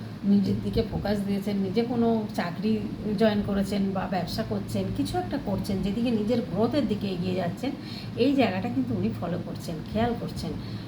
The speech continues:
সব কিছু। আবার অনেকের পার্টনার আছে কোনো খবরই পাচ্ছেন না, তারা কিন্তু, আহ, আপনার খবর জানার জন্য কিন্তু ছটফট করছে যে আপনি কেমন আছেন। তো এখানে দেখা যাচ্ছে উনি অর্থনৈতিকভাবে প্রচুর কঠ-, কঠোর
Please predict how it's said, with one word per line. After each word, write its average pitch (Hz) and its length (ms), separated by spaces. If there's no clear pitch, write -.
সব 233 120
কিছু। - 180
আবার 262 180
অনেকের 262 340
পার্টনার 240 380
আছে 196 80
কোনো 247 160
খবরই 233 340
পাচ্ছেন 208 340
না, 190 100
তারা 226 240
কিন্তু, 240 340
আহ, 220 800
আপনার 240 240
খবর 214 320
জানার 226 320
জন্য 269 220
কিন্তু 214 300
ছটফট 247 420
করছে 185 320
যে 233 80
আপনি 254 260
কেমন 165 300
আছেন। - 280
তো 240 100
এখানে 254 360
দেখা 226 220
যাচ্ছে 240 420
উনি 294 180
অর্থনৈতিকভাবে 247 920
প্রচুর 247 360
কঠ-, - 480
কঠোর 247 200